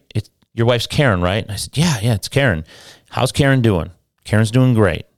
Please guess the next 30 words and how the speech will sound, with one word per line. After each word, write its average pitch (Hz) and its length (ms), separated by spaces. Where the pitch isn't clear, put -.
"You 98 100
guys 117 220
are 107 60
good?" 139 320
"Yeah, 131 160
you 131 140
got, 107 320
you 110 80
just 120 260
got 127 200
married. 135 320
Everything's 120 440
good." 131 340
"Yeah, 117 200
yeah, 110 220
yeah." 92 360
So - 260
everything 143 360
was 110 120
great, 95 400
right? 98 260
This - 160
guy 127 180
came 123 240
around, 110 240
and 117 100
he 117 60
did 147 180
that 147 160
for - 140